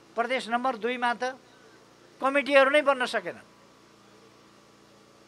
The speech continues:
बनेका ठाउँमा शपथ ग्रहण भएन। त्यसो भएर त्यस स्थितिलाई अब अन्त्य गरिएको छ र हामी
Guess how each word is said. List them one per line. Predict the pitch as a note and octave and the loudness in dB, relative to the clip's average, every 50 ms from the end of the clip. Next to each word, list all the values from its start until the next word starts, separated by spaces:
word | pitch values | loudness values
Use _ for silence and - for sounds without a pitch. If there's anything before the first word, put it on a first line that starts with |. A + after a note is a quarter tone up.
| - - - - - - - - - - D3 D#3 | -20 -20 -20 -20 -20 -20 -20 -20 -20 -20 -8 -2
बनेका | G#3 B3 C4+ C#4 C#4+ B3 C4 C#4 C4 | 0 2 2 2 2 4 4 2 2
ठाउँमा | A3 B3 B3+ C4 C#4 C4+ - | 2 0 -2 -2 -4 -4 -2
शपथ | C4+ B3+ B3+ C4 | 0 0 0 0
ग्रहण | B3 B3+ C4 C4+ C4 A#3 F#3 | -2 -2 -2 -2 -2 -2 -2
भएन। | E3+ D3+ - - - - - - - - - - - - - - - - - - - - - - - - - - - - - - - - - - - - - - - - - - - - | -4 -6 -8 -12 -20 -20 -20 -20 -20 -20 -20 -20 -20 -20 -20 -20 -20 -20 -20 -20 -20 -20 -20 -20 -20 -20 -20 -20 -20 -20 -20 -20 -20 -20 -20 -20 -20 -20 -20 -20 -20 -20 -20 -20 -12 -6
त्यसो | - A3 G3 - G3 | -6 -6 -4 -4 -4
भएर | F3+ F3 F3 F#3+ G#3+ A3 G#3+ - - - - | -4 -4 -2 -2 -4 -6 -8 -14 -20 -16 -4
त्यस | C4+ D4+ D4 - - C4+ B3 G3+ | 0 0 0 0 -2 -6 -10 -10
स्थितिलाई | - A#3+ A#3 F#3 G3+ G#3+ G#3+ A3 A3+ G#3 | -10 -10 -10 -6 -4 -2 -2 -2 -2 -2
अब | G3 F#3 F#3 G3+ G#3+ - | -4 -4 -2 -4 -6 -6
अन्त्य | A3 G3+ F3+ F3 F#3+ | -8 -10 -8 -8 -10
गरिएको | F3 E3 D#3+ E3+ G3 A3+ G#3 A3+ | -8 -8 -8 -6 -6 -6 -6 -6
छ | G#3+ - | -6 -4
र | A3+ A#3 B3 B3 - - - - - - - - - - - - | -2 -2 -2 -4 -6 -10 -20 -20 -20 -20 -20 -20 -20 -20 -16 -8
हामी | - E3 G3+ A#3 B3 B3 B3 A#3+ | -2 -2 0 0 0 -4 -6 -8